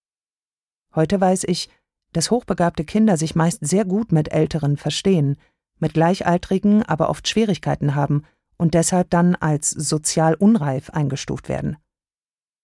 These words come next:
Der erste Hinweis auf eine Hochbegabung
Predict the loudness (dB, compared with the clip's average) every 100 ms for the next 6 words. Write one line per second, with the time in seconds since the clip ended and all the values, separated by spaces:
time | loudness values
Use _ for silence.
0 | _ _ _ _ _ _ _ _ _ _
1 | _ -4 0 0 2 4 4 4 2 0
2 | 0 0 0 0 -2 -2 0 0 2 0